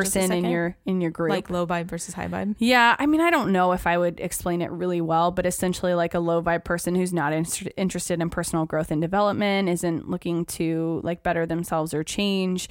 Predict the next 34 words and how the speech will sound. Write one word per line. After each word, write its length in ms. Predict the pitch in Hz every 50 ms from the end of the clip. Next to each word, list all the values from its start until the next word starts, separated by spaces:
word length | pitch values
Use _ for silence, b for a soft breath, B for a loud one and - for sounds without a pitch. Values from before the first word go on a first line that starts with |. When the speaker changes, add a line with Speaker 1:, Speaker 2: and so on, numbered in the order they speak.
| B B B B B B B -
Speaker 1:
um, 520 | - 180 175 170 165 165 165 156 160 147 - _ _ _ _ _ -
it 160 | 85 62 -
feels 520 | - - - 220 208 202 185 180 - -
threatened 600 | - - 170 175 - - - 190 226 247 269 285 247
by 160 | 262 269 262
other 260 | - 254 247 262 262 247
people 480 | - 262 247 - - 247 254 254 262
who 240 | - - 226 196 - -
are 500 | - 135 147 156 165 170 185 208 233 - - _ _ _ _
in 140 | - 233 233
that, 180 | 233 226 226 -
like, 140 | - 220 220
high 260 | - - - 208 214 202
vibe 300 | 214 214 220 220 - -
category, 680 | - 220 214 214 220 208 220 214 214 220 226 220 220 202
who 200 | - - 190 175
want 500 | 165 165 160 156 160 180 196 - - -
more. 460 | 170 165 165 147 - - 76 73 -
And 160 | - 233 240
it, 120 | 247 - -
that, 180 | 277 302 - _ _
that 180 | - 277 285 -
seems 280 | - - 330 349 - -
to 100 | - 202
be 200 | 180 180 185 180
the 100 | - 160
designation. 720 | - 135 135 - 165 160 165 - - - - - - 151
Like, 240 | 165 160 156 - - -
Speaker 2:
Yeah. 240 | - 170 - - 196 - -
Speaker 1:
people 300 | - 247 - 294 302 285
who 180 | - 277 233
don't 340 | 196 - 180 160 156 151 - -
want 240 | 170 156 - - -
more 580 | 170 170 165 165 156 156 180 - 233 285 302